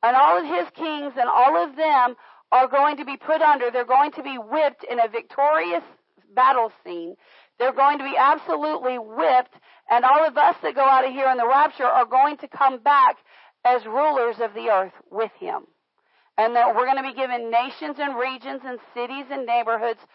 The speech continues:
to rule over. So we're coming back with him. Isn't that wonderful? We're not coming back to fight a big battle. Uh, the angels and the Lord Jesus will handle that. We're coming back, uh, to rule with Jesus.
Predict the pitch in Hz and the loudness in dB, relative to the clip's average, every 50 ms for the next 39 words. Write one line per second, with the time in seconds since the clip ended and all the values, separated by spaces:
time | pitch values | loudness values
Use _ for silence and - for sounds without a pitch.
0 | _ _ _ _ _ _ - 262 247 208 208 220 226 220 214 214 226 - - _ | _ _ _ _ _ _ -6 -6 -6 -4 -2 -2 0 0 2 0 0 -2 -6 _
1 | _ _ _ _ - 240 440 403 359 - - - - - - _ _ _ _ _ | _ _ _ _ 0 0 0 0 -2 -4 -6 -8 -8 -8 -12 _ _ _ _ _
2 | _ _ _ _ _ _ _ _ _ _ _ _ _ _ - - 214 208 233 233 | _ _ _ _ _ _ _ _ _ _ _ _ _ _ -6 -4 -2 -2 -2 -2
3 | 233 - - 285 285 285 277 247 247 247 240 - - - 254 262 262 - - 208 | -2 -2 -2 -2 -2 -4 -2 2 4 4 4 4 2 -2 -4 -4 -4 -4 -4 -4
4 | 190 185 190 208 220 240 220 233 226 220 - 202 208 202 214 240 254 254 - - | -4 -4 -6 -8 -10 -6 -2 0 0 0 0 0 0 -2 -2 -2 -8 -10 -4 -2
5 | 349 370 381 349 - _ _ _ _ _ _ _ _ _ _ _ _ - 262 294 | 0 0 0 -2 -6 _ _ _ _ _ _ _ _ _ _ _ _ -4 -2 -2
6 | 359 302 - - 294 359 311 311 302 311 - - 294 - - 262 269 285 277 294 | -2 -2 -2 -4 -2 0 2 2 2 2 0 -2 -4 0 0 0 0 0 -2 -4
7 | 302 254 233 240 226 202 190 190 196 214 226 - - - - - _ - 240 247 | -6 -2 2 4 4 4 4 4 2 0 0 -4 -12 -20 -20 -6 _ 2 4 4
8 | 233 226 - - - - - 254 269 285 277 311 311 320 - - 277 285 285 285 | 4 4 2 0 -6 -4 -2 -2 -2 -2 -2 -4 -4 -4 -4 -4 -4 -2 -2 -2
9 | 277 269 262 269 262 262 269 262 285 277 262 277 285 254 - 277 277 269 277 269 | -2 -2 0 0 0 -2 -2 -4 -8 -12 -10 -10 -10 -6 -2 -2 0 0 -2 -2
10 | 269 269 285 277 254 233 220 - - - - - - - _ _ - 214 262 285 | -2 -2 -2 0 2 2 4 4 2 0 -2 -10 -20 -20 _ _ -4 -2 -2 -2
11 | - - - 302 294 294 277 262 262 262 262 262 269 - _ _ _ _ _ _ | -2 -2 -4 -4 -4 -6 -4 0 2 4 4 4 2 0 _ _ _ _ _ _
12 | _ _ - - - 143 - 208 180 - _ _ _ _ - - - 247 240 233 | _ _ 0 2 4 4 4 4 2 0 _ _ _ _ -20 -12 -8 -6 -6 -4
13 | 233 233 233 - 214 196 226 269 269 254 254 240 226 - - 226 220 - 226 254 | -6 -6 -8 -8 -8 -4 0 0 2 2 2 0 0 -2 -4 -4 -4 -6 -10 -14
14 | 240 180 - - - - | -14 -14 -14 -16 -16 -16